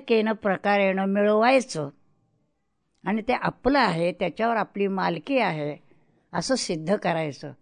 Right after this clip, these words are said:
हे सगळं या महादोषात येतं. तर हा महादोष जाण्यासाठी रामाचं स्मरण करायला पाहिजे. नाही तर एकीकडे रामनाम घेतायत आणि एकीकडे उद्योग चालूच आहेत,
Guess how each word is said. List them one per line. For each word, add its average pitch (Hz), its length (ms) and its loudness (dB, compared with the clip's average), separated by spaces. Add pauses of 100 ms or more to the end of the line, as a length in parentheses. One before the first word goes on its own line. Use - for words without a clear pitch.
(420)
हे 220 80 2
सगळं 160 400 -2
या 226 200 2
महादोषात 190 840 -2
येतं. - 260 -10 (1000)
तर - 300 -6
हा 202 240 2
महादोष 220 760 2
जाण्यासाठी 185 800 -2 (1080)
रामाचं 196 520 0
स्मरण 196 520 -2
करायला 160 400 -4
पाहिजे. 156 400 -16 (1160)
नाही 220 180 2
तर 254 40 6
एकीकडे 240 480 4
रामनाम 226 480 4
घेतायत 214 480 4
आणि 208 160 2
एकीकडे 226 720 2 (360)
उद्योग 208 320 6
चालूच 233 480 4
आहेत, 175 160 2